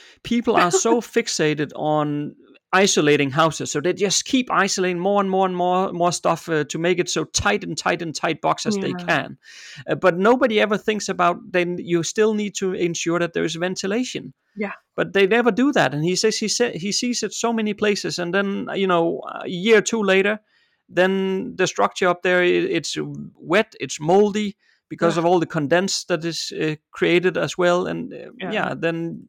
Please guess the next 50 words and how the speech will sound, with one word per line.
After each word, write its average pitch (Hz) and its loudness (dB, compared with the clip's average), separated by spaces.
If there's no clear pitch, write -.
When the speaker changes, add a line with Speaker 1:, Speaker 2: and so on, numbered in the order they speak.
Speaker 1:
it's - -6
destroyed. 247 -2
Speaker 2:
That's - -14
very 180 -2
true. 170 -4
Speaker 1:
So, 156 0
Speaker 2:
Oh, - 0
Speaker 1:
I 160 2
don't 170 -4
know. 156 -4
Speaker 2:
jeez. - -10
Speaker 1:
But 147 -10
apparently, 180 0
uh, 156 -2
like, 160 0
ventilation, 185 -2
it's 147 -10
not 160 -6
something 151 -6
people 147 -6
think 139 -8
about - -10
for 131 -8
some 123 0
Speaker 2:
Ah, 311 8
Speaker 1:
reason. - -8
Speaker 2:
that's, 220 2
Speaker 1:
Which 180 4
is 202 2
a - 6
Speaker 2:
I 156 6
Speaker 1:
shame, 240 4
because 143 -2
it's, 156 -6
it's, 156 -4
like 156 -4
I 156 0
said, 180 -2
it's 135 -8
completely 220 -4
renovated, 165 0
like, 139 -2
a 143 -4
year 190 0
ago, 127 -4
so 147 -10
it's 131 -10
really 185 -2
a 175 -2
shame. 180 -6